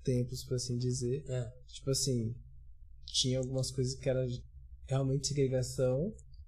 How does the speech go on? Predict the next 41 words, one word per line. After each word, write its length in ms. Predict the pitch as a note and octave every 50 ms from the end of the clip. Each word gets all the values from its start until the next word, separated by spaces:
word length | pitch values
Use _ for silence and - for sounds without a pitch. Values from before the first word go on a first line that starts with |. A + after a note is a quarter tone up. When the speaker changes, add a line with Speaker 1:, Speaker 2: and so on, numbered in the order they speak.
| - - - - - - - - -
Speaker 2:
Acontece. 420 | - C3+ B2+ - A#2+ A#2+ A#2+ A#2+
Speaker 1:
E 720 | A#2+ A#2+ A#2+ A#2+ A#2 A#2+ A#2 A#2 A2+ A2+ A2+ A2+ A2+ A2+ - - - - - - - - - - - - - - -
algumas 380 | - C3 B2+ C3+ D3 D#3+ D#3+ -
pessoas 540 | - E3+ D#3+ D#3 - - D#3 D3+ D3 C#3 D3
ali, 340 | C#3+ C#3 D3 D3 D3 C#3+ C#3+
não 180 | C3+ D3+ G#3 A#3
que 80 | A3+
você 140 | A3 F3 -
tá 120 | - D3 C#3
indo 120 | C#3+ D3
pra 160 | D3 - C#3 C3
jogar, 500 | B2+ B2+ A#2 A2+ A2+ A2 G#2+ G#2+ A2+ - - - - -
mas 160 | - B2 B2
você 380 | A#2+ B2+ C#3 - - - C#3 B2
olha 380 | A#2 A#2 A#2 B2 C3 C3+ C#3
e 140 | C3+ B2+ B2
depois 340 | A#2+ B2+ A#2+ B2+ B2+ B2+ C3
você 260 | C3 C#3 C#3 - - A#2+
vê 80 | A#2
o 60 | A#2+
comportamento 640 | A#2+ B2 B2 A#2+ B2 B2 A#2+ - A#2+ A#2+ A#2 A2+ A#2 A#2 - -
fora. 380 | A#2 G#2+ A2+ A#2 A2+ A2 - -
Tipo 160 | - - C3
assim, 320 | A#2+ - - A#2+ A2+ A2 A2+ - - - - - - - - - - - - - -
de 140 | B2+ C3
pessoas 400 | B2+ - D3 C3+ - D3+ C#3+ C#3
que 80 | - -
ele 140 | C#3+ C#3 C#3+
foi 240 | - - D3+ C#3+ C#3
e 40 |
viu 200 | C3 C3+ C#3 D3
que 100 | C#3+ - D#3
ele 80 | C#3 C3
nem 100 | C3+ D#3+
sabia 320 | - - D3+ C#3 D3 D3
que 80 | - -
era 100 | B2+ B2
daquela 300 | A2+ B2 B2 - C3+ B2
igreja. 420 | A#2 A#2 A#2 A#2 A2+ A#2 A#2 - - -
Speaker 2:
Aham. 380 | C3+ B2 B2 B2 A#2 A#2 A#2 - - - - - - - - - - - - - - - -
Speaker 1:
<laughs> 420 | - - - - - - D#3+ -